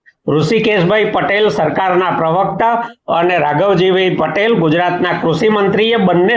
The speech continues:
સાથે પ્રેસ કોન્ફરન્સ કરી અને એ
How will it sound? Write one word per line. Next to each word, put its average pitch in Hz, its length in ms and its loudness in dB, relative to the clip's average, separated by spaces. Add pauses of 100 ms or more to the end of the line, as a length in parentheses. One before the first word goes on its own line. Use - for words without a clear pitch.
(140)
સાથે 180 320 -2 (100)
પ્રેસ 214 260 0
કોન્ફરન્સ 208 600 0
કરી 233 300 0 (380)
અને 190 260 0 (140)
એ 196 40 0